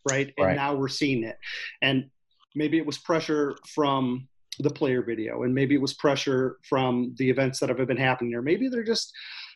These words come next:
Speaker 1: becoming more self-aware. But regardless of what got them to that video,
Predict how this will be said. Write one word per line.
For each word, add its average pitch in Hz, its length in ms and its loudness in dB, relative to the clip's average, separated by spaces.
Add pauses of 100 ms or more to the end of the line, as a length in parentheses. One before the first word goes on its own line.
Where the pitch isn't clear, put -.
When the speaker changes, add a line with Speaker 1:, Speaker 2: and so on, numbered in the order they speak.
(120)
Speaker 1:
becoming 165 400 0
more 147 160 0
self-aware. 123 560 0 (560)
But 143 300 2 (560)
regardless 170 680 0
of 139 160 0
what 120 300 2 (260)
got 143 260 2
them 131 200 2
to 139 120 0
that 127 240 0
video, 120 540 2